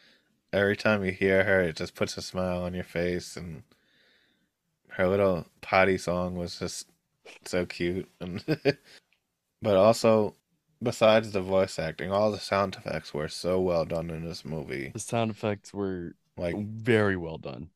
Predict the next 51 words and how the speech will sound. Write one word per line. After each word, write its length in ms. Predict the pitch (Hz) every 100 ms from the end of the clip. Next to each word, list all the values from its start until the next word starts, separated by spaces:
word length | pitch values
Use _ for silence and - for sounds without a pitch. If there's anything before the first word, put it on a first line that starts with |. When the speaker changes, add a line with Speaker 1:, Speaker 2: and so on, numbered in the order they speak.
| _ _ -
Speaker 1:
I 60 | 123
feel 220 | - 135
like 160 | 131
this 200 | - 123
might 200 | 107 107
have 80 | 101
been 180 | 95 101
the 80 | 92
strongest 640 | - 104 101 98 95 - - _ _
case 280 | - 202 -
of 100 | 85
sound 280 | - 92 87
effects 320 | - 85 -
that 120 | 73
we've 180 | 78 78
heard 400 | - 87 78 80
so 160 | - 78
far, 400 | - 90 78 55 50 60
Speaker 2:
Oh, 140 | 123
Speaker 1:
because 20 |
Speaker 2:
yeah. 240 | - 60 62 - - - _ _ -
Speaker 1:
every 300 | 120 117 135
Speaker 2:
Like, 0 |
especially 500 | 104 - 113 110 104
Speaker 1:
single 20 |
Speaker 2:
a 60 | 95
lot 220 | 92 92
of 120 | 92
closing, 540 | - 104 95 98 90 87
squeaking 560 | - - 101 92 98
doors 720 | 87 85 85 82 80 80 85 -
and 180 | 87 85
Speaker 1:
every 320 | 127 131 139
Speaker 2:
then 0 |
Speaker 1:
single 340 | 123 127 120 107
thing 240 | 117 113
in 120 | 104
this 180 | 95 92
movie 260 | 104 104 87
had 260 | 92 92 90
a 40 |
sound 320 | - 87 90
effect 360 | 82 90 92 -
to 220 | 104 95
it. 140 | 80 -
It 80 | 98
wasn't 480 | 98 101 98 80 -
like 340 | 95 90 - _ - - - _ _ _ _ _
you 140 | 98 98
hear, 320 | 104 107 101
like, 220 | 98 95